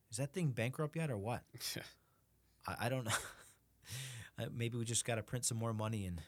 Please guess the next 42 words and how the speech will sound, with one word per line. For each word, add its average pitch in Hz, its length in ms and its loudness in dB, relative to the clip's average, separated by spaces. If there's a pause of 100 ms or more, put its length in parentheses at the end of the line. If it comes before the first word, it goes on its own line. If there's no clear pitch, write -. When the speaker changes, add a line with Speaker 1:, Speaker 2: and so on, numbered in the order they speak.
(160)
Speaker 1:
and, 95 200 -4 (100)
and 95 180 -4
shift 87 300 0
it 101 80 -2
Speaker 2:
Yeah. 104 40 0
Speaker 1:
over 104 180 -2
to 101 340 -4
the, 95 260 -4
uh, 90 120 -2 (360)
postal 104 340 -2
service. 65 340 -2
Speaker 2:
'Cause - 100 6
printing 120 360 4
more 101 200 0
money 90 260 -4
has 80 160 0
always 73 260 -2
worked, 67 260 -12
right? 80 180 -8 (680)
Speaker 1:
Yeah, 120 280 10 (120)
it 120 100 -2
solves 131 280 8
a 123 40 4
lot 123 200 8
of - 80 0
problems. 107 380 0
It's - 60 8
like, 131 220 2
it's - 140 8
like 143 140 6
playing 156 220 8
Monopoly, 143 580 6
and 120 100 6
if 107 120 0
you 127 80 2
need 139 140 6
a 139 60 4
little 139 200 6
extra 135 280 6
cash, 131 360 6
I'll 131 60 0
just, 120 260 6